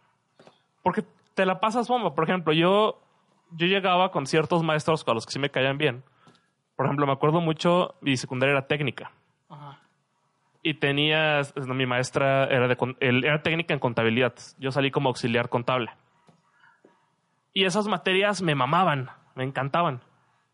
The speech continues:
Speaker 1: Y siempre era de diez, el de los mejorcitos, ¿no?
Speaker 2: Ujú.
Speaker 1: Y me acuerdo que esa vez cuando dibujo,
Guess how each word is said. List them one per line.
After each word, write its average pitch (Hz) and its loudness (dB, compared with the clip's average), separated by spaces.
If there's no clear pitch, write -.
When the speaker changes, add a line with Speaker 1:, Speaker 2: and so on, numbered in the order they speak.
Speaker 1:
Y 147 -12
siempre 165 0
era 170 2
de 127 0
diez, 160 2
el 127 0
de 123 2
los 120 -4
mejorcitos, 127 -2
¿no? 226 -4
Speaker 2:
Ujú. 165 -6
Speaker 1:
Y 175 -4
me 156 0
acuerdo 180 2
que - 0
esa 208 2
vez 208 2
cuando 147 2
dibujo, 156 0